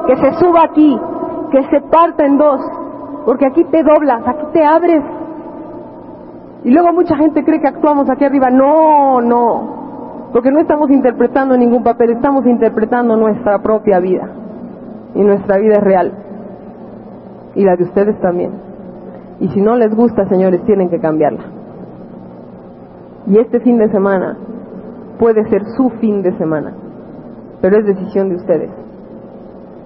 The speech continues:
porque todo mundo tuvo su convención. Y a mí me encantan muchas personas que están aquí, que van de convención en convención.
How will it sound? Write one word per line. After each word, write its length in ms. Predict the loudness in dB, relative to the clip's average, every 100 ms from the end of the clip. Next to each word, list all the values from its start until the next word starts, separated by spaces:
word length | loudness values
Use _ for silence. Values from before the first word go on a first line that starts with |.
| -6
porque 200 | -4 -2
todo 260 | -2 0 2
mundo 260 | 2 0 0
tuvo 220 | 0 0
su 140 | -2
convención. 580 | -2 0 0 0 -2 -6 -8 -16 -18 -18 -20 -20 -20 -20 -20 -20 -20 -20 -20 -16 -4
Y 60 | 2
a 60 |
mí 120 | 4
me 100 | 4
encantan 600 | 2 2 0 0 0 -2
muchas 320 | 0 -2 -2 -4
personas 420 | -4 -2 -2 -2
que 60 | -4
están 220 | -2 0
aquí, 300 | 0 -4 -10 -10 -18 -18 -4
que 120 | 0
van 220 | 2 2 0
de 100 | 0
convención 540 | 0 0 -2 -2 -2
en 80 | -2
convención. 580 | -2 -2 -4 -4 -8